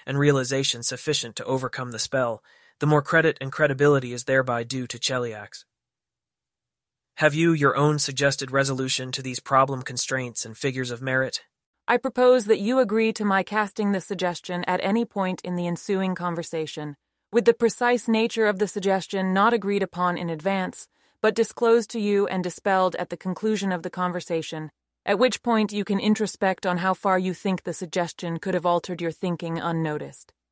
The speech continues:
Speaker 2: The duration of a suggestion is, as you should be able to observe from the spell structure, two hours per caster circle.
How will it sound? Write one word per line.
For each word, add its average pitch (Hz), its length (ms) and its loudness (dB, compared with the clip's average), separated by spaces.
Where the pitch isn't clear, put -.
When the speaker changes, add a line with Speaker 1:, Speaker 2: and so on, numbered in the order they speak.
Speaker 2:
The 208 100 2
duration 214 540 6
of 196 140 2
a 185 40 2
suggestion 180 640 -2
is, 180 480 0
as 185 200 2
you 196 80 2
should 220 260 2
be 208 140 2
able 196 240 2
to 190 160 -4
observe 180 400 0
from 175 160 -4
the 165 60 -4
spell 220 280 0
structure, 170 500 -4
two 247 300 2
hours 185 400 4
per - 160 -6
caster 170 420 -4
circle. 151 520 -8